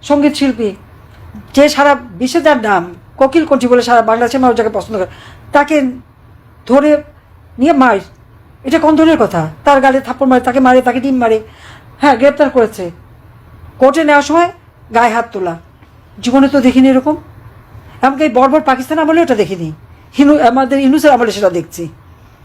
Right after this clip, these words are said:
যেভাবে তাদের উপরে হামলা করে, কোর্টের মধ্যে হামলা করে, তাদের গায়ে হাত তুলে। কেন? আমাদের রাজনৈতিক নেতারা কি ভেসে আসছে নাকি?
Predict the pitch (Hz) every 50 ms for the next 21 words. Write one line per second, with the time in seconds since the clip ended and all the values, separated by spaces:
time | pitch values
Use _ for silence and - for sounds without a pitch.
0 | - - - - - 233 233 226 262 254 - 247 226 226 247 254 277 302 285 294
1 | - - - - - - _ - - 254 262 262 254 233 226 190 190 190 - 294
2 | 294 320 311 285 269 226 208 220 208 196 175 - 170 156 151 147 - - - -
3 | - _ _ _ _ _ - - _ - - - - 269 262 269 262 240 240 240
4 | 214 220 214 - - 175 165 160 156 156 - _ _ - _ _ - - _ -
5 | - 240 247 311 339 330 - - - - - - - - - - - - - _
6 | _ _ - - - - - - - 208 208 220 220 220 214 247 247 247 247 233
7 | 233 214 240 240 233 233 247 196 208 208 - 254 247 - - 320 311 285 - 196
8 | 180